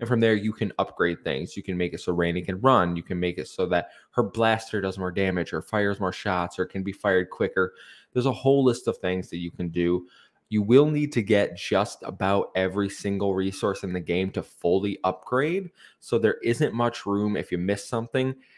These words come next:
Going back, like I did, to hundred percent the game is kind of a pain. There is a fast travel system, but it only brings you to certain areas in the map.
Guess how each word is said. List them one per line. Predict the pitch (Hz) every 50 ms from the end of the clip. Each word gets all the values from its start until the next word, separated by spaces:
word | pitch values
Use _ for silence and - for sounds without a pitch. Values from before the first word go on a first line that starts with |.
| _ _ _ _ -
Going | - 104 113 120 120 110
back, | 87 101 98 101 107 113 - - -
like | - 92 92 -
I | 90 92 95
did, | 92 101 95 95 98 98 -
to | 104 90
hundred | 95 101 90 98
percent | 95 - - 101 92 82
the | 95
game | 85 85 85 90 95 95 92 - - -
is | 92 - -
kind | _ - - - 107 104 110 120 123
of | 127 117
a | 113
pain. | - - - - 101 98 90 78 62 64 73 90 - -
There | 101 104
is | - 113 123 -
a | 160
fast | 160 - - 113 104 104 - -
travel | - 117 101 92 95
system, | 92 - - 107 98 - - - 135 139 139 - _ - _ _
but | - 123
it | 117 - -
only | 123 135 135
brings | - - 117 117 117 107
you | 120 113
to | 107 - 107
certain | - - - - 113 - - 107 107 101 90 - _ - 101
areas | 104 104 98 98 98 95 95 90 - - _
in | - 98 101 95 92 87
the | 85
map. | 82 85 85 82 87 98 113 - - -